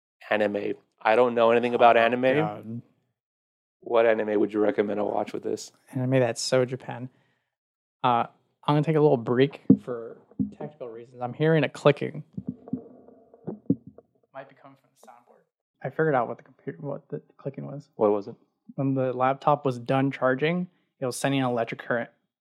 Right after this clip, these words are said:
Speaker 2: back into our audio signal.
Speaker 1: What the fuck?
Speaker 2: I know.
Speaker 1: We're about to be, like,
Speaker 2: Tech-
Speaker 1: killed.
Speaker 2: <laughs> Technology is crazy, right?
Speaker 1: Damn, all for Taylor Swift.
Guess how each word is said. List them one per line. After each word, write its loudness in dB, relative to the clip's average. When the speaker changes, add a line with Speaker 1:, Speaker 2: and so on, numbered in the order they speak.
Speaker 2:
back -2
into -6
our 0
audio -4
signal. -10
Speaker 1:
What 0
the -8
fuck? -6
Speaker 2:
I -12
know. -10
Speaker 1:
We're -6
about 0
to -20
be, 0
like, 0
Speaker 2:
Tech- -8
Speaker 1:
killed. 0
Speaker 2:
<laughs> -10
Technology -2
is -8
crazy, -8
right? -16
Speaker 1:
Damn, -4
all 4
for -6
Taylor 4
Swift. -4